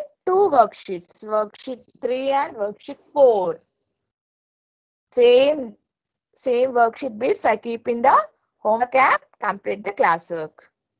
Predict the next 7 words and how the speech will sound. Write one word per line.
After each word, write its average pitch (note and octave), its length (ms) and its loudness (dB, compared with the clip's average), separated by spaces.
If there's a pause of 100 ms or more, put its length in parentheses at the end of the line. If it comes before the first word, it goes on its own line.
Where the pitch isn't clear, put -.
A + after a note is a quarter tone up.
Okay, C#4 200 -4
children? C4 460 -4 (720)
So F4+ 280 -4
that's G#3 420 2
all A#3 160 0
for B3 220 -2
today. B3+ 520 0